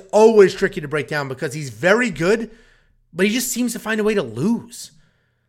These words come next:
He's gonna have the size advantage, the power and reach advantage in this fight, but I think Ludovic's technical advantage is gonna be the difference. He should be able to work into the range, light up Jai's legs, and that should be able to take away Jai's movement,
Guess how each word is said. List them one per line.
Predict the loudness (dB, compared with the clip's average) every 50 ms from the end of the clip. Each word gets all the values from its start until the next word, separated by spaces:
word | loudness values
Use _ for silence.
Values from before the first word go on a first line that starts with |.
| _ _ _
He's | _ -10 -8 -4 -2
gonna | 0 2 4
have | 4 4 2
the | 0 -4
size | -2 0 2 2 2 2 -2
advantage, | -4 -4 -4 -4 -2 -2 -2 -4 -6 -6
the | -10 -12
power | -12 -10 -2 2 4 6 6 6 4 4 2
and | 0 0
reach | 0 0 0 0 -2
advantage | -6 -4 -4 -4 -4 -4 -4 -4 -4
in | -4
this | -4 -4 -4 -4
fight, | -2 0 0 0 0 -2 -8 -18 -20 -20 -20 _ _ _
but | 2 2
I | 4
think | 2 0 -4 -4
Ludovic's | -4 -4 -2 -2 -4 -6 -8 -10 _ _
technical | -2 -2 -2 -2 -2 -8 -12 -10 -6 -4 -4
advantage | -2 -2 -2 -2 -2 -2 -4 -6
is | -6 -2
gonna | -2 -2 0 0
be | -4
the | -6 -6
difference. | -2 -2 -2 -2 -2 -6 -8 -8 -10 -16 -18 _ _ _ _ _ _ _
He | _ -4 -4
should | -2 -4 -4
be | -2 0
able | 0 0 0
to | -2 -4
work | 0 2 2 2 2 0
into | -4 -4 -4 -4
the | -4 -4
range, | -4 -2 -4 -4 -4 -6 -8 -12 -18 _ _ _ -20
light | -18 -8 2 2 4 4 4
up | 0 0
Jai's | 0 2 2 2 2 0 -2
legs, | -2 -2 0 -2 -2 -4 -10 -16 -18 -20 _ _ _
and | -8 -2 -2
that | 0 0
should | 0 -2 0
be | 2 2
able | 2 2
to | 0
take | 0 -2 -2 0
away | -2 -4 -4
Jai's | -4 -4 -4 -4 -4 -2
movement, | 0 0 0 0 2 0 0 0 0 -6 -14 _